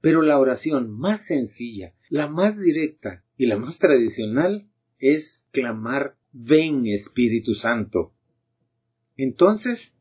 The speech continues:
oremos y pidámoslo con fe y confianza en el nombre de nuestro Señor Jesús,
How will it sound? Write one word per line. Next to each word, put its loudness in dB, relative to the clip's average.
oremos 2
y -2
pidámoslo 2
con -4
fe 2
y -2
confianza -4
en -10
el -6
nombre -2
de -2
nuestro -8
Señor -8
Jesús, -10